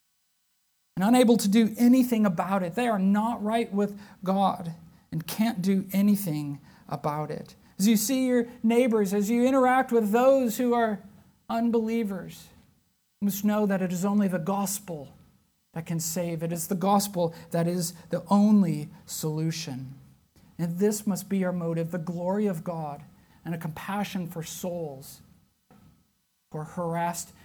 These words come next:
and helpless. And when we have the right motive, when we are compelled by the right things, then just like troops who will join to any cause, they will,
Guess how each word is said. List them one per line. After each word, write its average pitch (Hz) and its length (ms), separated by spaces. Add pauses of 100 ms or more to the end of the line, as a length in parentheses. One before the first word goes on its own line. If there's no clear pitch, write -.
(100)
and 151 120
helpless. 160 680 (240)
And 175 120
when 180 160
we 220 180
have 208 260
the 180 100
right 170 340
motive, 175 720 (440)
when 175 180
we 233 180
are 220 80
compelled 202 600
by 196 160
the 185 100
right 202 400
things, 165 600 (240)
then 202 180
just 214 300
like 202 160
troops 220 400
who 190 100
will 185 200
join 202 440
to 208 220 (180)
any 220 220
cause, 160 480
they 190 120
will, 190 220